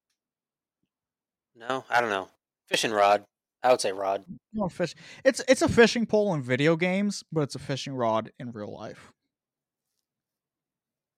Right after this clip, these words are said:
Speaker 1: Hmm.
Speaker 2: You get to take three setups to fish Clear Lake, California. What are you bringing?
Speaker 1: Shit, a gun?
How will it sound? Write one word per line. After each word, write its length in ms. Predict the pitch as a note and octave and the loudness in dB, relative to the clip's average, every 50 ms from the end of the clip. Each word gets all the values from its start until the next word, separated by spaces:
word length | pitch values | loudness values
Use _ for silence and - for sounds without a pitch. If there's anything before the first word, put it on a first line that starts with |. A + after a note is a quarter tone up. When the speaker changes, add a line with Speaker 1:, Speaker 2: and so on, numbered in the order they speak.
| _ _ _ _ _ | _ _ _ _ _
Speaker 1:
Hmm. 140 | B2 A2 F#2 - _ _ _ _ _ _ _ _ _ _ _ _ _ _ _ _ _ _ _ _ _ _ _ _ _ _ _ _ _ _ _ _ _ - | -20 -20 -20 -20 _ _ _ _ _ _ _ _ _ _ _ _ _ _ _ _ _ _ _ _ _ _ _ _ _ _ _ _ _ _ _ _ _ -12
Speaker 2:
You 160 | D#3 D3 D3+ | -8 -6 -2
get 240 | C#3+ F3 F3+ F3 - | 2 2 2 2 0
to 100 | - D#3 | -4 -6
take 260 | - - D3+ C#3+ B2+ | -2 -2 -2 -2 -2
three 340 | - - - D3 C#3+ D3+ F3 | -6 -8 -8 -6 -2 -2 -2
setups 520 | E3+ - - D#3+ D#3 D3+ C#3 A#2 - - | -2 2 2 4 4 4 2 -2 -4 -8
to 100 | - - | -10 -10
fish 280 | C3 - - C3+ B2+ - | -10 -6 -6 -6 -6 -6
Clear 340 | - - - D3+ D#3 D#3 D#3+ | -10 -8 -6 -4 -2 -2 -2
Lake, 320 | D#3 D#3 E3 E3 D3 - | 0 0 -2 -2 -4 -4
California. 800 | - - C#3+ C3 B2+ - - - B2+ B2+ B2+ A#2+ A2 G#2+ G2+ G2 _ _ _ _ _ _ _ | 0 2 2 2 2 -2 -4 -6 -6 -4 -4 -4 -6 -6 -8 -12 _ _ _ _ _ _ _
What 200 | - C3 B2 C3+ | -8 -2 -2 0
are 80 | C#3 C#3+ | 0 0
you 160 | C3+ C3+ C3 | -2 -4 -6
bringing? 540 | A#2+ - C3+ A#2+ A2+ A2+ A2 A2 G#2+ G#2+ A#2 _ _ _ _ - _ _ _ _ _ _ _ _ _ _ _ _ _ _ _ - - - _ _ _ _ _ _ _ _ _ _ _ _ _ _ _ _ _ _ _ _ _ _ _ _ _ _ _ _ _ _ _ _ _ _ - - | -6 -6 -6 -6 -6 -6 -6 -8 -10 -10 -12 _ _ _ _ -20 _ _ _ _ _ _ _ _ _ _ _ _ _ _ _ -20 -20 -20 _ _ _ _ _ _ _ _ _ _ _ _ _ _ _ _ _ _ _ _ _ _ _ _ _ _ _ _ _ _ _ _ _ _ -12 -4
Speaker 1:
Shit, 400 | A#2 - - - B2+ G#2+ G#2 G2 - - - - - | -2 0 2 4 4 4 2 0 -4 -16 -20 -20 -20
a 40 | - - | -20 -8
gun? 500 | G#2+ G#2+ F#2+ G2 G2+ A2+ C3+ D#3 D#3+ | -2 0 2 2 2 0 -2 -6 -14